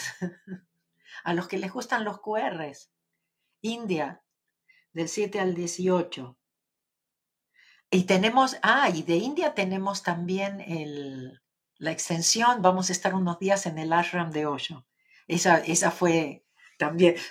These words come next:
Cu-, primero, cuando fuimos al ashram de Osho la otra vez, eh, y, y, y Mike me dijo las, las noches que nos íbamos a quedar en el ashram, le dije, "¿Para qué tantas?".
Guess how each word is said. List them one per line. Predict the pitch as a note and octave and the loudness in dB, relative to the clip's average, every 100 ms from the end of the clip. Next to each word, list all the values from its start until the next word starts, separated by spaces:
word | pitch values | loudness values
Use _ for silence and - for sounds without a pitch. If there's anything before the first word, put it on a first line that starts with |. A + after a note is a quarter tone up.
| - | 0
Cu-, | - - - | 0 0 -4
primero, | A3 A#3 D4 E4 | 0 2 6 6
cuando | E4+ - D4 | 8 6 4
fuimos | C4 D4 D4+ | 2 0 4
al | G3 F#3+ | 4 6
ashram | A3 - A#3 A3 | 4 4 2 2
de | E3+ D#3+ | 2 4
Osho | G#3 - C4 | 2 2 0
la | G#3 | 2
otra | E3+ F3+ E3 | 0 2 2
vez, | F3 A#3 D#4 - _ - - - _ | 2 0 0 -6 _ -20 -20 -20 _
eh, | E3 D#3+ - | 2 2 2
y, | F3+ - - - | -2 -4 -10 -2
y, | F3+ E3 D#3 D3 C#3 C3+ C3+ - _ - - - | 0 0 -2 -8 -8 -10 -12 -14 _ -8 -6 -2
y | F3 | 2
Mike | F3+ A3 A3 | 8 8 8
me | A3 | 2
dijo | G3 G#3 - G3+ F#3 F3 D#3 - | 0 -2 2 6 8 8 2 0
las, | D#3 E3 - | 0 0 -2
las | D3 D#3 F3 | -2 -2 2
noches | G3 G3+ A3 | 2 4 0
que | - | -2
nos | D#3+ - | -4 -2
íbamos | F3+ F#3 F3+ | 0 2 0
a | D3 | -2
quedar | D#3+ E3+ | 0 0
en | F3 D#3 | 0 0
el | D#3+ | 2
ashram, | C#4 F4+ G#3 | 2 2 0
le | D#3 | 0
dije, | E3 D#3 | -4 -4
"¿Para | C#3+ D3 | -6 -4
qué | G#3+ | -4
tantas?". | - C#4 A3+ C3 B2 A2 | 4 4 4 -2 -8 -10